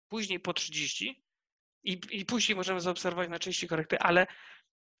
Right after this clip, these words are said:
ale tak po prostu jest. To jest obserwacja. Na tyle dużo, na tyle dużo, e, jakby handlowałem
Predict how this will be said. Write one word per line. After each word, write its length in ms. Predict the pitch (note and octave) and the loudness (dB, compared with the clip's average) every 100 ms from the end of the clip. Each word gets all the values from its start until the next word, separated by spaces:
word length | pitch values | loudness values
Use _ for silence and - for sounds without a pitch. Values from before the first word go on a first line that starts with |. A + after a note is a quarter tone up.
| _ | _
ale 180 | F#3 G3 | 2 2
tak 180 | A3 | 0
po 120 | - G3+ | -2 -4
prostu 340 | A3+ - B3 | -4 -4 0
jest. 280 | A#3 F#3 - | 0 0 -2
To 80 | F#3 | -4
jest 140 | F3 | -2
obserwacja. 800 | - G#3+ - G#3 G3+ F#3+ - D3+ | -4 -4 -4 -2 2 2 0 -6
Na 140 | D3+ D#3 _ | -8 -10 _
tyle 420 | - A#3+ G3+ D#3+ - | -2 2 2 0 -6
dużo, 600 | A3 F#3+ D3 C3+ C3+ _ _ _ _ _ _ _ - | -6 -4 -2 -2 -4 _ _ _ _ _ _ _ -10
na 140 | D#3+ D3 | 0 4
tyle 240 | G3 G3 | 10 10
dużo, 400 | F3+ F#3 E3+ E3 - - - - - | 8 6 4 2 0 -16 -18 -20 -12
e, 320 | - D#3 D3+ | -4 -2 -2
jakby 480 | D#3+ D#3+ D#3 D3+ C#3+ - _ _ _ - | -4 -6 -2 0 0 -2 _ _ _ -2
handlowałem 840 | - A3 G3 D3 C#3 C#3+ F#3+ A#3 | 0 2 0 2 2 4 2 0